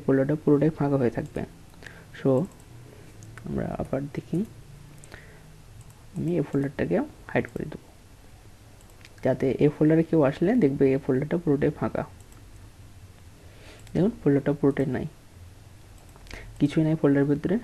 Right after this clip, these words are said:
আমরা এখন দেখি ঢুকে, কেউ যদি এসে দেখে দেখবে কিছুই নাই। So,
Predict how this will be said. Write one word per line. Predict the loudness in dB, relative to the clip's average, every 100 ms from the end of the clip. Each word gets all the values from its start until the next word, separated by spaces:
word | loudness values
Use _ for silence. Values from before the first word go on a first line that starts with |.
| -4
আমরা | -4 -2
এখন | -2 -4 -4
দেখি | -2 0
ঢুকে, | 0 -2 -2 -6 -12 -20 -20 -20 -20 -20 -20 -20 -12 2
কেউ | 2
যদি | 2 0 0 -2 -8
এসে | -8 -4
দেখে | 0 0 0 2
দেখবে | 2 2 2
কিছুই | 2 2 0
নাই। | 0 -4 -8 -18 -20 -20 -16 -12 -12 -14 -6 4
So, | 4